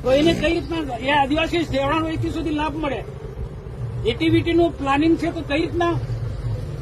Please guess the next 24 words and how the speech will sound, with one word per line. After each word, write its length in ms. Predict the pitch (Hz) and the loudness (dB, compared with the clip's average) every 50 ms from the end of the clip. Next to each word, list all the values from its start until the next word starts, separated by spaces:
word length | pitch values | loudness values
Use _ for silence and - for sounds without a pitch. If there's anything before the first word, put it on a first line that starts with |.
| - - - - - - - - - - - - - - - 190 | -10 -10 -10 -10 -10 -10 -12 -12 -12 -12 -12 -12 -12 -8 -2 2
એ 40 | 233 | 2
એનો 260 | 285 302 294 320 311 | 4 4 4 2 2
લાભ 200 | 294 285 320 302 | 2 2 2 2
મળે. 140 | 320 302 294 | 0 -2 -2
અને 160 | 269 294 285 | -2 -2 0
એટીવીટી 560 | 214 220 240 240 - 320 311 320 - 330 339 | 2 2 2 2 2 0 0 0 0 0 2
માં 260 | 330 330 339 349 339 - - - - - - - - - | 2 2 2 0 0 -4 -10 -12 -12 -12 -12 -12 -10 -8
જે 80 | 247 | -6
ગુજરાત 320 | - 214 233 240 277 311 302 | -4 -4 -2 -2 -2 -2 -2
પેટર્નના 360 | - 330 302 330 320 320 320 | -4 -4 -4 -2 0 0 0
જે 120 | 320 330 | 0 0
સભ્ય 360 | - - 254 247 - 294 302 | -2 0 -2 0 0 0 0
છે 240 | - 320 330 311 285 - - - - - - - | 0 0 0 0 -2 -2 -6 -8 -8 -8 -8 -6
કે 60 | 262 | -2
મનસુખભાઈ 540 | 240 240 240 240 - 294 294 277 302 302 311 | 0 0 0 0 0 -2 -2 0 0 0 2
વસાવા 320 | 302 285 - 285 294 294 | 2 2 2 0 0 0
કે 120 | 285 294 | -2 -2
સંજય, 440 | 269 - 269 247 254 269 311 320 285 - - - - - | -2 -2 0 0 2 2 0 0 -2 -4 -6 -6 -6 -2
બે 140 | - 226 262 | 0 2 2
જણ 160 | 269 302 302 | 2 2 0
થોડા 220 | - 311 339 381 381 | 2 2 4 4 4
નક્કી 240 | 392 370 - 349 349 | 2 2 -2 -2 -4
કરે 240 | - 311 277 269 | -4 -4 -4 -4
છે, 120 | 233 - | -6 -8